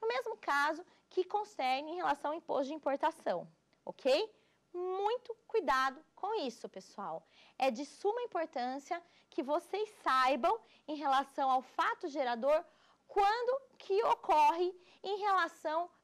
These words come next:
ao direito aduaneiro, em relação ao I P I na importação, que é totalmente diferente em relação ao I P I em território pátrio. Pois bem, e na questão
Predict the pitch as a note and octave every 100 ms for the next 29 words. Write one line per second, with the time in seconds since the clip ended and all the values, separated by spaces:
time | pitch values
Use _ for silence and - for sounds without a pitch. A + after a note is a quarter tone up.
0 | - D4 E4+ A4 C#4+ E4 C#4 D4 D#4 C#4+
1 | F4 C#4 A3+ G3+ - B3+ C#4 D4 D#4+ D4+
2 | D4 D4+ D4+ - _ _ C#4 D4 E4+ G4
3 | - F#4 F#4+ - C4 A#3+ - _ _ E4
4 | D4+ - A4 - A4 D#4+ E4 - C#4 F4+
5 | F#4 E4 C#4 D4 - D#4 D4+ C#4 - D#4
6 | _ - - C#4 C4+ E4 F#4 F#4+ C#4+ C4
7 | D4 D4+ _ _ - D4+ D4 C#4+ D#4 C#4
8 | A#3 A#3 C4+ _ - E5+ C#4+ G3+ - F3+
9 | - _ _ - _ - C5+ B3+ A#3+ F3
10 | E3+ _ _ _ _ _ _ _ - -
11 | - F#5+ - D4+ D4 - E4 D#4 G3+ E3